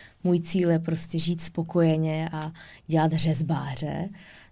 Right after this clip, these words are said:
tak prostě tenkrát, jako když někdo šel třeba,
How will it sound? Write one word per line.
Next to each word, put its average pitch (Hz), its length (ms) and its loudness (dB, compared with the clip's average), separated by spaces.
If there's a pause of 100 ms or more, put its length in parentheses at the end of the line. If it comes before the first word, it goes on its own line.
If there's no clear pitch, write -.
tak 165 220 -6
prostě 165 280 -2
tenkrát, 156 520 0
jako 165 140 -2
když 160 200 0
někdo 160 220 0
šel 160 280 -2
třeba, 160 420 0